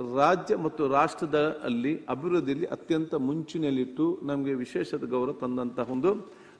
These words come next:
ನಾಯಕತ್ವ ಅಂತ ಹೇಳಿ ನಾನು ಇವತ್ತು ಸ್ಮರಿಸಲಿಕ್ಕೆ ನಾನು ಇವತ್ತು, ಆ, ಬಯಸುವಂಥದ್ದು.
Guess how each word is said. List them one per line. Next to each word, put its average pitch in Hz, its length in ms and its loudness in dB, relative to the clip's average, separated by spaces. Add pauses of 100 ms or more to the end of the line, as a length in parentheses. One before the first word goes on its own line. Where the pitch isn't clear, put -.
ನಾಯಕತ್ವ 143 540 2
ಅಂತ 127 200 -2
ಹೇಳಿ 127 260 2
ನಾನು 127 200 0
ಇವತ್ತು 117 180 -8
ಸ್ಮರಿಸಲಿಕ್ಕೆ 123 600 -4
ನಾನು 120 240 0
ಇವತ್ತು, 165 440 0 (680)
ಆ, 127 100 2
ಬಯಸುವಂಥದ್ದು. 117 840 0